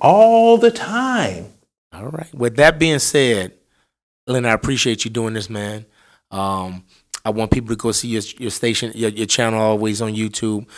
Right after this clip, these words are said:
Speaker 2: Make sure you subscribe to his channel, and, and the same here on Everything House Music More. Lynn, I love you, brother. Thank you so much, man. I appreciate this, and I wish the very well for you, man, and, uh, thank you for doing this, man.
Speaker 1: Oh, man, that's, this has been a pleasure. It needs to happen more, and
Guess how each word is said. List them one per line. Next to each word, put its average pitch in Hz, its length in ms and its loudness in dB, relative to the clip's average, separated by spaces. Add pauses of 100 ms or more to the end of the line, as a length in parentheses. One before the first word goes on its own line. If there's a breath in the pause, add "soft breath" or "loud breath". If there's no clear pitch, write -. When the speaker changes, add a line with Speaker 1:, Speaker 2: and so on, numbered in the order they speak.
(220 loud breath)
Speaker 2:
Make 160 160 2
sure 175 160 2
you 139 100 0
subscribe 123 500 2
to 131 80 0
his 113 120 0
channel, 113 380 0
and, 110 180 -2
and 117 180 -6
the 113 100 -6
same 117 280 -2
here 117 160 0
on 110 100 -2
Everything 113 360 -4
House 110 260 0
Music 110 260 -6
More. 107 300 -4 (400 loud breath)
Lynn, 147 140 4
I 143 80 8
love 151 200 6
you, 156 120 0
brother. 147 320 6 (260 loud breath)
Thank 139 160 0
you 135 60 -6
so 147 160 2
much, 135 280 0
man. 131 280 2
I - 20 4
appreciate 127 540 -2
this, 123 380 -2 (340 soft breath)
and 117 180 -4
I 110 60 4
wish 120 220 0
the 123 80 -10
very 127 240 2
well 127 260 2
for 127 160 -2
you, 123 120 -2
man, 123 260 -4
and, 113 200 -4
uh, 110 180 -2
thank 123 220 -4
you 131 80 -10
for 127 80 -6
doing 113 220 -2
this, 92 160 -8
man. 92 160 -12 (180)
Speaker 1:
Oh, 120 240 8
man, 120 300 4
that's, 139 300 4 (360 loud breath)
this 156 220 6
has 147 100 6
been 139 240 6
a 120 80 2
pleasure. 220 680 6 (420 loud breath)
It 123 100 6
needs 175 280 6
to 151 100 6
happen 151 360 6
more, 208 560 6
and 120 460 4